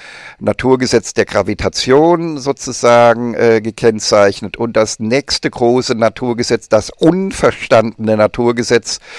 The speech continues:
ist das Naturgesetz von Mutation und Selektion,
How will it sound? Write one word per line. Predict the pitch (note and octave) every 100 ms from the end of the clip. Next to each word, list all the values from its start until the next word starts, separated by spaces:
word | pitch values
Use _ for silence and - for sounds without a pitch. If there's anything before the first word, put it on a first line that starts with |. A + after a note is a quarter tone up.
| - -
ist | - -
das | A2+ -
Naturgesetz | G#2 B2 B2 A#2 A2 A2+ -
von | - G#2+
Mutation | A2 A2 A2 - A2+ G#2+
und | G#2 F#2+
Selektion, | G#2 G2+ - - A2+ A#2 B2+